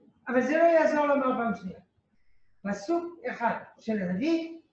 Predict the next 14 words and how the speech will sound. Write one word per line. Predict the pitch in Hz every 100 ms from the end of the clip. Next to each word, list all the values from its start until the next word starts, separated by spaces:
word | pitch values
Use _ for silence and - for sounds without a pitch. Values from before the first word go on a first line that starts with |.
| _ _ _ _ _ _ _ -
מספיק. | 269 320 349 359 - _ _ _ _ _ _ _ _ _ _ _ _ _ _ _ _ _ - - - _ _ _ - - _ _ -
אחר | 254 240
כך | 233 208
יריד | 214 196 202 - 196 185 185 - _ _ _ _ - - - -
הדור | 185 220 226 202
התנאי. | 180 180 165 - _ _ _ _ _ _ _ _ _ _ _ _ _ _ _ _ _ _
צריך | 247 247 254
לחזור | 220 208 254
על | 240 220
כל | 220 226
דבר | 208 226 220 208
מאה | 196 185
פעמים. | 185 165 165 - - - - - - - - - _ - - _ _ _ _ _ _ _ _ _ -
הוא | 349 381 381 370